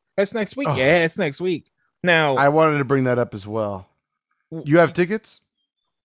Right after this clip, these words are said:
Speaker 1: Yeah, for Thursday.
Speaker 2: Oh, ah!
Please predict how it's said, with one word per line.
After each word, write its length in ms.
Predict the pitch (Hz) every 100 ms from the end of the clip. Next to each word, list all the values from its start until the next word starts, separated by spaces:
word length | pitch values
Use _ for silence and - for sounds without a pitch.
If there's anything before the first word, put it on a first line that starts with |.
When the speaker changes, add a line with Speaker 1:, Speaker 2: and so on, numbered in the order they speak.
| _ _
Speaker 1:
Yeah, 200 | - 160
for 160 | - 139
Thursday. 440 | - 165 - 185 - _ _ _ _ _ _ - - -
Speaker 2:
Oh, 320 | 196 190 185 - - - -
ah! 880 | 277 330 392 392 392 381 311 -